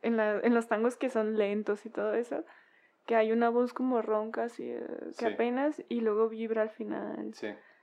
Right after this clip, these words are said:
Speaker 1: Y yo trataba de imitar eso. O sea, no, no tal
Speaker 2: Ok.
Speaker 1: cual. <laughs>
Speaker 2: Sí.
Speaker 1: Fue inconsciente. Ahora lo sé. Pero sonar como un señor,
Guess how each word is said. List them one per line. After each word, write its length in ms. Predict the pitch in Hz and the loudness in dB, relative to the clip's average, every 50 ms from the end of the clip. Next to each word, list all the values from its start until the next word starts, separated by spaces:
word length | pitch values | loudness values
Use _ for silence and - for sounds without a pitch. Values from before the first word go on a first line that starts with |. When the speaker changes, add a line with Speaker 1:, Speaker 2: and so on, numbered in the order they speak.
| _ _ _ _ - - | _ _ _ _ -12 -6
Speaker 1:
Y 140 | - 247 240 | -2 -2 2
yo 160 | 220 233 220 | 4 4 4
trataba 460 | 240 247 240 247 240 254 240 233 233 240 | 4 4 2 4 4 4 4 6 6 4
de 80 | 240 | 4
imitar 340 | 247 247 240 214 - 202 202 | 4 2 2 2 2 2 2
eso. 220 | 196 208 - - - | 0 -2 -4 -2 -2
O 80 | - 247 | 4 6
sea, 140 | 269 262 233 | 8 8 8
no, 380 | 247 262 254 254 262 269 262 | 8 8 8 8 8 8 6
no 200 | 254 277 277 269 | 6 8 8 8
tal 180 | 269 294 311 339 | 8 8 6 6
Speaker 2:
Ok. 40 | 330 | 6
Speaker 1:
cual. 420 | - 311 311 269 262 277 311 359 | 6 8 8 10 10 10 8 8
<laughs> 340 | 359 294 277 254 247 285 285 | 8 8 8 6 6 4 2
Speaker 2:
Sí. 80 | 269 247 240 - - - | 2 0 -2 -4 -8 -12
Speaker 1:
Fue 280 | - - 269 254 247 254 | -4 0 2 2 2 2
inconsciente. 840 | 262 269 285 - 262 240 240 226 - 240 226 220 214 - 226 226 - _ _ _ _ _ _ | 2 2 2 2 2 2 2 0 0 0 0 0 -2 -4 -8 -10 -12 _ _ _ _ _ _
Ahora 320 | - - 214 214 214 214 220 | -4 0 2 4 4 4 4
lo 160 | 226 220 214 | 4 2 -2
sé. 260 | - - 202 214 220 - _ _ _ _ _ _ _ _ | -4 -6 -6 -8 -8 -10 _ _ _ _ _ _ _ _
Pero 180 | - 226 226 233 | 0 2 2 2
sonar 380 | 233 233 247 240 233 226 226 226 | 2 2 2 2 4 2 2 0
como 240 | 262 277 285 277 247 | -2 -2 0 0 -2
un 80 | 226 | -2
señor, 640 | 233 226 - 226 220 214 202 202 202 196 202 202 208 | -4 -6 -8 -10 -8 -6 -6 -6 -6 -6 -6 -8 -8